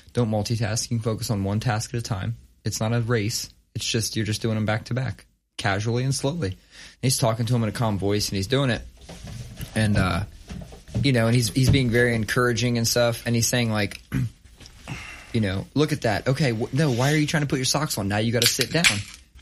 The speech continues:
Why don't you put your pants on? Okay, you're, you know, blah, blah, blah." And he's just coaching him through it. And I was like,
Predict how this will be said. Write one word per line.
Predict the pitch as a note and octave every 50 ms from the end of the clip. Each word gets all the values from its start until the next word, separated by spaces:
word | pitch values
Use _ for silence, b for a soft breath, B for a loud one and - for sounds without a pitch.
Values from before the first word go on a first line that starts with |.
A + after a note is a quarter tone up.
| - _ -
Why | A#2+ A#2
don't | A#2 A#2 -
you | - B2 A#2+ A#2 A#2 A2+ A2 G#2 - - _ _
put | - A#2
your | G#2 B2
pants | B2+ D3+ C3+ A#2+ A2 -
on? | G#2 G#2+ A2 A#2+ C3 - - - - _
Okay, | - A#2+ - - G#2+ G2+
you're, | G2+ G#2+ A2 - - -
you | A#2
know, | G#2 G2 F2
blah, | F2 - - B2 B2
blah, | A#2+ B2
blah." | A2 A#2+ G#2+
And | F2+ A2+ C#3 C#3+
he's | D3+ E3 D#3
just | D#3+ C#3 -
coaching | - D#3 C#3 - C3 A#2
him | G#2
through | - B2 A2
it. | G2 -
And | A2 A#2
I | B2+
was | C3+ B2 A#2
like, | A#2+ A2+ A2 -